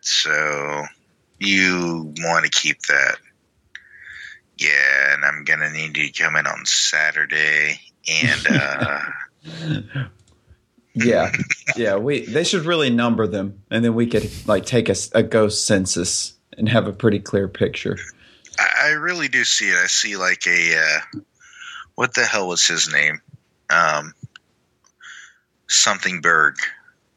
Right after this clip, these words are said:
Speaker 1: in Office Space.
Speaker 2: Lumberg.
Speaker 1: Lumberg. That's what his name is. Like,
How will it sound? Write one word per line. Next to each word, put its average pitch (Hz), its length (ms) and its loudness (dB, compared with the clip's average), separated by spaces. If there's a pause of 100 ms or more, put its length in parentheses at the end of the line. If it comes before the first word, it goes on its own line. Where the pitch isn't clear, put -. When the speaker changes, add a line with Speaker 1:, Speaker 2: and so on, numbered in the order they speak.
(180)
Speaker 1:
in 76 560 2 (1700)
Office 80 300 0
Space. - 600 0 (1040)
Speaker 2:
Lumberg. 117 580 0 (800)
Speaker 1:
Lumberg. 101 580 0 (300)
That's - 340 0
what 69 240 2
his 73 340 -2
name 69 220 -4 (140)
is. - 240 0 (960)
Like, 78 300 2